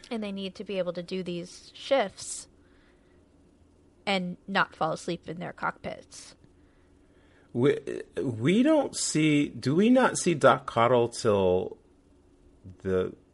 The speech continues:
Speaker 2: second season, or is it, like, later
Speaker 1: No,
Speaker 2: in the
Speaker 1: he's,
Speaker 2: first?
Speaker 1: he's in the first season,
Speaker 2: He's
Speaker 1: but
Speaker 2: in the
Speaker 1: it's
Speaker 2: first
Speaker 1: still,
Speaker 2: season?
Speaker 1: it's, it's still a couple episodes away before
Speaker 2: Yeah.
Speaker 1: we finally see him.
Speaker 2: I just remember, like, 'cause they kept saying the Doc,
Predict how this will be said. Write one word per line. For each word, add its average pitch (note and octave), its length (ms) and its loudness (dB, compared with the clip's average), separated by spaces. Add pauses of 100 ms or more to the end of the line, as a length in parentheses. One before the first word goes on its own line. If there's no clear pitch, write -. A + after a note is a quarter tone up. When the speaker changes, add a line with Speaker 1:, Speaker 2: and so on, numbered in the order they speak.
(120)
Speaker 2:
second C#3+ 500 -2
season, F#3 460 -2
or A2 200 2
is G2+ 120 -2
it, F2 100 0
like, E2+ 160 -2
later E2+ 360 0
Speaker 1:
No, B3+ 200 4
Speaker 2:
in B3+ 60 2
the - 40 -10
Speaker 1:
he's, D4 220 -2
Speaker 2:
first? - 380 0
Speaker 1:
he's D4+ 200 -4
in F#4 140 0
the C#4+ 100 0
first G3+ 300 0
season, G3 320 -8
Speaker 2:
He's - 80 -4
Speaker 1:
but G2 60 -2
Speaker 2:
in G#2 60 0
the - 40 2
Speaker 1:
it's - 80 -8
Speaker 2:
first F#2+ 160 0
Speaker 1:
still, G2 120 -2
Speaker 2:
season? G2 200 -6
Speaker 1:
it's, - 360 -18 (180)
it's A3+ 120 -10
still C4 200 4
a A3+ 40 0
couple G#3 260 -2
episodes - 440 -6
away B2+ 200 -4
before F#2+ 220 -6
Speaker 2:
Yeah. E2+ 220 4
Speaker 1:
we D#2+ 60 0
finally - 160 -8
see - 180 -12
him. - 220 -14 (160)
Speaker 2:
I B2 100 8
just C#3 180 4
remember, A#2+ 520 8
like, F2+ 420 4
'cause G2+ 120 -6
they G#2 100 6
kept - 260 2
saying G2 460 2
the G#2 80 -4
Doc, G2 500 4